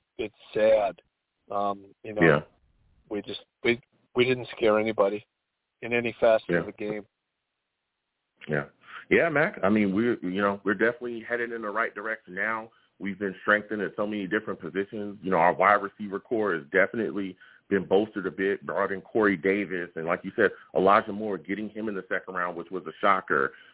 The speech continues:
Speaker 2: Uh, Mims, we're seeing, wants to see what he does in the second year. There's so many good things to be excited about with this New York Jets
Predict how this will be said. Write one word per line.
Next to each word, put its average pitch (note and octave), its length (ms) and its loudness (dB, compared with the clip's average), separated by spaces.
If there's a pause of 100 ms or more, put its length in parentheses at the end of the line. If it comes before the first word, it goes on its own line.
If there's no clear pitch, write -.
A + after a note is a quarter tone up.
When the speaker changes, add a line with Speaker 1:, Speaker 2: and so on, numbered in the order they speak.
Speaker 2:
Uh, E2+ 160 6
Mims, G#2 400 2
we're F#2+ 180 0
seeing, F#2+ 320 -4
wants G2 240 0
to - 120 -10
see G2+ 100 -4
what F#2+ 140 2
he G2+ 120 -4
does F#2+ 240 4
in F2+ 60 -12
the E2 120 -10
second G2 260 -2
year. F#2 140 -4
There's F2+ 140 -4 (120)
so B2+ 120 4
many B2 220 0
good G2+ 340 0
things F#2+ 320 0 (320)
to G2 60 2
be F#2 120 6
excited F#2 380 4
about E2+ 240 0
with D#2 100 -14
this D#2 140 -18
New E2+ 120 -14
York D2+ 220 -12
Jets C2 180 -10